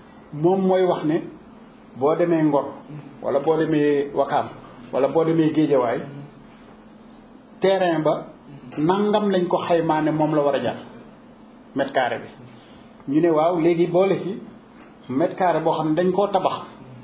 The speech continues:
ci tabaxinu baraak, wala tabaxinu diggu dóomu, wala tabaxinu lix, mètre carré boobu nangam lañ ko évaluer. Léegi nag su ko defee, xam nga léegi terrain bi ñaata lañ ko évaluer,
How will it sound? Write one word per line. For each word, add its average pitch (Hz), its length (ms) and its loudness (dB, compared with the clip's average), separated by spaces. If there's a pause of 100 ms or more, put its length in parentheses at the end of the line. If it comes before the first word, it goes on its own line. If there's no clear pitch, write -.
(340)
ci 160 100 -2
tabaxinu 185 420 0
baraak, 143 300 0 (720)
wala 165 180 2
tabaxinu 175 840 0
diggu 156 200 -2
dóomu, 156 300 2
wala 160 180 2
tabaxinu 170 500 0
lix, 160 520 -4 (500)
mètre 160 200 -2
carré 170 240 2
boobu 151 200 0
nangam 160 360 0
lañ 143 120 -2
ko 135 80 -4
évaluer. 117 460 -4 (1040)
Léegi 202 220 2
nag 220 100 0
su - 100 -6
ko 269 100 2
defee, 185 360 0 (720)
xam 185 160 0
nga 190 100 2
léegi 180 260 0
terrain 170 300 2
bi 220 220 -2 (220)
ñaata 160 280 -2
lañ 143 140 -2
ko 147 100 -4
évaluer, 113 460 -4